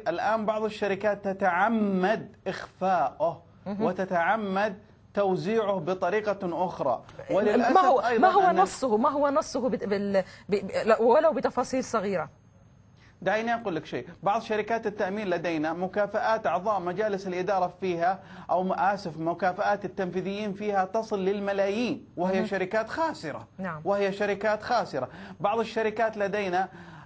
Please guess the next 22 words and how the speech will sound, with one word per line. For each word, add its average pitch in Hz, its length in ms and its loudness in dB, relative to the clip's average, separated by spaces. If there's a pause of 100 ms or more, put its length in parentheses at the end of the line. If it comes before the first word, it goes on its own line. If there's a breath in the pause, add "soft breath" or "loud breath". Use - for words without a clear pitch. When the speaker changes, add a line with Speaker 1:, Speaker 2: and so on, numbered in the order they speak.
(100)
Speaker 1:
أحيانًا 226 420 0
تصل 220 400 -2
مكافآت 196 640 0
بعض 196 200 0
التنفيذيين 202 600 -4
فيها 202 340 0
إلى 131 220 0
خمسة 208 300 -4
مليون، 240 380 -2
إلى 139 180 -4
ستة 233 300 -4
مليون، 226 400 -2
إلى 185 140 0
سبعة، 208 280 0
هذا 233 80 0
الذي 226 300 0
أعرفه، 202 380 0
ربما 214 320 0
يكون 220 220 -4
هناك 233 280 0
شيء 247 340 0
أكثر. 156 320 -2